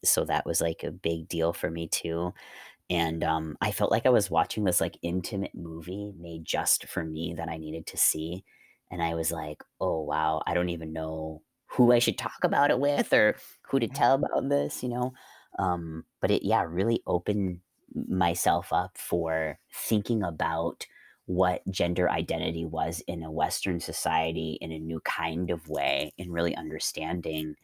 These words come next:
Speaker 1: like, gender politics and how that happens.
Speaker 2: Yeah. I know for, for a lot of folks that I've talked to who are trans, masc,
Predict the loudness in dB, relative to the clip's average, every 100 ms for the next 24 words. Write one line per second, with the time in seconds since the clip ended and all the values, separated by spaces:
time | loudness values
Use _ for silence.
0 | _ _ _ -2 -2 -2 -2 -2 -4 -6
1 | 0 0 2 -2 -4 -4 -4 -4 -2 -2
2 | -4 -8 -8 -12 _ _ _ _ _ -4
3 | -2 -2 -6 -10 -10 -10 -10 -10 -14 -18
4 | _ _ _ _ _ _ _ _ _ _
5 | _ -14 -10 -10 -10 -14 _ -20 -20 -6
6 | -4 -4 -4 -2 -2 -4 -4 -2 2 2
7 | 2 -4 -6 -6 -6 0 0 0 -6 -6
8 | -6 -6 -4 -2 0 2 2 2 0 -6
9 | -4 -4 -6 -10 -8 -6 -4 -4 -2 -4
10 | -6